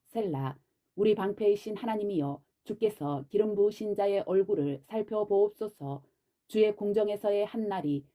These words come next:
다른 곳에서의 첫날보다 나은즉 악인의 장막에 사는 것보다 내 하나님의 성전 문지기로 있는 것이 좋사오니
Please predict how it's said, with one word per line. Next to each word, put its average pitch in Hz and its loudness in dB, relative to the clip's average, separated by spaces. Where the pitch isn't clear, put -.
다른 202 2
곳에서의 190 -2
첫날보다 208 0
나은즉 190 -4
악인의 196 2
장막에 190 0
사는 202 -6
것보다 143 -4
내 190 2
하나님의 202 0
성전 208 0
문지기로 202 2
있는 202 0
것이 156 -2
좋사오니 190 0